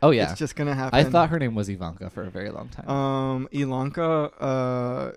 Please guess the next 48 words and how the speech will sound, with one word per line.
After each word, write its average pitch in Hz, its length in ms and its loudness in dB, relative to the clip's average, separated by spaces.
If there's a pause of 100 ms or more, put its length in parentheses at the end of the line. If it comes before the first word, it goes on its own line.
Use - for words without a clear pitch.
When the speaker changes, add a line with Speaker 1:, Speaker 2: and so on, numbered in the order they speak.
Speaker 2:
she, 139 720 -8
she 180 300 -10
is 202 120 -6
Ophelia. 190 640 -2 (1120)
Speaker 1:
Sure. 160 520 -2 (640)
She - 120 -20
could 156 240 -6
be. 202 200 -6 (540)
She - 120 -8
doesn't 143 200 -4
drown 120 200 -4
in 131 80 -8
a 101 60 -4
river. 117 380 -6 (100)
Kinda 110 240 -4
wish 107 140 -4
she - 120 -8
would. 113 380 2
<laughs> - 60 -16 (640)
Speaker 2:
No, 190 140 2
but 247 140 2
she 254 140 -2
saves 285 240 0
the 302 60 -2
day. 202 500 6 (1000)
Speaker 1:
Does 151 180 -6
she? 165 320 -4
I 165 100 -6
Speaker 2:
With 190 100 -6
Speaker 1:
don't - 80 -8
Speaker 2:
her 254 100 -2
bullet. 190 380 2 (720)
Speaker 1:
Oh, 160 80 6
yeah. 175 220 4
She 147 160 -4
uses 143 380 -2
a - 20 -12
silver 123 280 -4
bullet 101 300 -6
to 104 80 -16
kill 98 220 -12
the 92 100 -16
werewolf. - 480 -18
The - 80 -10
Speaker 2:
Mm-hmm. 135 100 -6
Speaker 1:
wolfman. 156 480 -12
The - 60 -10
wolfman. 92 420 -8